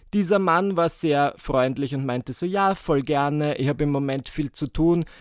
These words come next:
ich könnte das vielleicht erst im Mai umsetzen, falls das kein Problem für dich ist." Und ich dachte mir so, "Okay, Mai ist in vier bis fünf Monaten, aber nicht so schlimm. Ich möchte einfach, dass die Website fertig ist,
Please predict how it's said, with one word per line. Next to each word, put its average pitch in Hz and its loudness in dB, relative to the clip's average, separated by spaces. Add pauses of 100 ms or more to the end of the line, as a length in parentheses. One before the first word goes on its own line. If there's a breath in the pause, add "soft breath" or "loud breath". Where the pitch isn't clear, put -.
ich 139 -4
könnte 160 0
das 147 -2
vielleicht 143 -2
erst 131 -4
im 139 0
Mai 143 2
umsetzen, 143 -2
falls 127 -4
das 135 -6
kein 135 -4
Problem 135 0
für 143 -4
dich 127 -6
ist." 131 -4
Und 120 -4
ich 117 -6
dachte 110 -10
mir 107 -10
so, - -12
"Okay, - -14
Mai 117 -4
ist - -8
in 117 -4
vier 117 -6
bis 113 -8
fünf 127 -8
Monaten, 185 -2
aber 247 0
nicht 262 0
so 214 -8
schlimm. - -6 (240 loud breath)
Ich 160 -4
möchte 214 2
einfach, 202 -2
dass - -4
die 185 -2
Website 180 -2
fertig 147 -4
ist, 147 -4